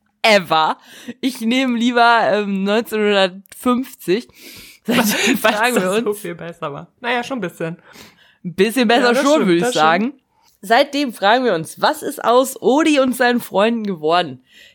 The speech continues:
Speaker 1: Die sind, ja, wir haben sie zuletzt verlassen. Da waren sie auf der Insel der Zyklopen. Polyphem hat ihnen Steine hinterhergeworfen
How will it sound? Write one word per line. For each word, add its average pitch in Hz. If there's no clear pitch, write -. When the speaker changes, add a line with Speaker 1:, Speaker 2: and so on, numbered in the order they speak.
Speaker 1:
Die 185
sind, 269
ja, 233
wir 202
haben 247
sie 285
zuletzt 220
verlassen. 220
Da 208
waren 190
sie 180
auf 233
der -
Insel 214
der 185
Zyklopen. 170
Polyphem 247
hat 226
ihnen 214
Steine 226
hinterhergeworfen 165